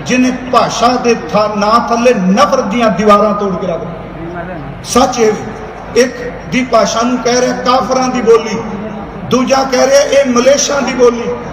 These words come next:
ਕਮਾਲ ਦੀ ਗੱਲ, ਇੱਕ ਸੰਸਕ੍ਰਿਤ ਉਹ ਕਹਿ ਰਿਹਾ ਮੇਰੀ ਦੇਵ ਬਾਣੀ ਤੇ ਅਰਬੀ ਪੜ੍ਹਨ ਵਾਲਾ ਕਹਿ ਰਿਹਾ ਨਹੀਂ ਇਹ ਕਾਫਰ ਹੈ। ਦੂਸਰਾ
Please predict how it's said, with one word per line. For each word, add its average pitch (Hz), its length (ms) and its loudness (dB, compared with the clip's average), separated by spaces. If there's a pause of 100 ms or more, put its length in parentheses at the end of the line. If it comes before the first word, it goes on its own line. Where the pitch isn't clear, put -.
(460)
ਕਮਾਲ 277 340 0
ਦੀ 320 160 -4
ਗੱਲ, 285 220 2
ਇੱਕ 311 180 -4
ਸੰਸਕ੍ਰਿਤ 285 640 -2
ਉਹ 571 240 4
ਕਹਿ 554 140 4
ਰਿਹਾ 587 200 0
ਮੇਰੀ 554 140 4
ਦੇਵ 262 420 4
ਬਾਣੀ 277 320 0 (580)
ਤੇ 240 80 2 (140)
ਅਰਬੀ 262 260 -2
ਪੜ੍ਹਨ 254 360 0
ਵਾਲਾ 247 200 4
ਕਹਿ 240 220 -2
ਰਿਹਾ 233 140 4
ਨਹੀਂ 277 280 0 (480)
ਇਹ 480 100 6
ਕਾਫਰ - 520 2
ਹੈ। 196 80 -2 (600)
ਦੂਸਰਾ 262 480 2